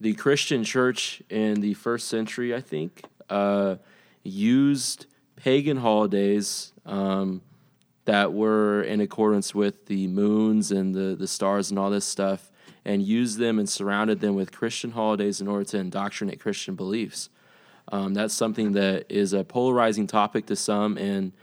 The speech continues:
by no means I, do I think it should discredit Christianity, um,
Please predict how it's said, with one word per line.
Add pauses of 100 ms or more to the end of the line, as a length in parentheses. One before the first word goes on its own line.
(280)
by
no
means
I, (180)
do
I
think
it
should
discredit
Christianity, (640)
um,